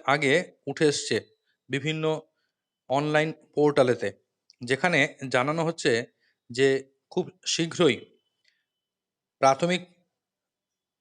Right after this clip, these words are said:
শিক্ষক যারা রয়েছেন এ রাজ্যের, তাদের ক্ষেত্রে সরকার একটি নতুন নীতি নিয়ে আসার চিন্তাভাবনা করছে, এবং তা হলো দীর্ঘদিন ধরে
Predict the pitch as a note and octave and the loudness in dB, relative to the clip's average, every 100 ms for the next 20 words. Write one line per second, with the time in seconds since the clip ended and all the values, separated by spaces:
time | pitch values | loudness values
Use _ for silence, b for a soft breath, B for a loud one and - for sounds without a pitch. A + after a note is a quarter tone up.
0 | _ _ - - E3 D#3 - D#3+ D#3+ C#3+ | _ _ -14 -6 -4 -2 0 0 -2 -2
1 | D3 C#3 D3+ D3+ D3+ B2+ - C#3+ D3 C#3+ | 0 4 4 4 0 -4 -2 0 2 2
2 | B2+ G#2 _ _ _ _ - B2 D#3 D#3+ | -2 -2 _ _ _ _ 0 2 2 2
3 | F3+ F3+ D#3 C3+ D3+ - - C#3+ C#3 D#3 | -2 -2 0 0 0 -6 -2 -2 2 2
4 | D3+ - b b - D3+ D3+ D#3+ G3+ F#3+ | 2 -6 b b -10 -6 -6 -4 -4 -4
5 | - - D3 E3 - A#2+ - - C#3+ D3+ | -8 -8 -6 -4 -4 -4 -8 -10 -2 0
6 | D3 - E3 - - D#3 D3 C#3+ D3 D3 | 0 0 -2 -4 -10 -4 0 2 2 0
7 | C#3 C#3 - G2+ _ _ _ - C#3+ D3 | 0 -2 -4 -8 _ _ _ -8 -6 -6
8 | C#3+ D#3+ F3 C#3+ D3+ F#3 b b C3 C#3 | 0 2 4 4 0 -2 b b -8 -4
9 | D3+ C#3+ D#3 G3+ F3+ D#3 | -4 -4 -2 -2 0 2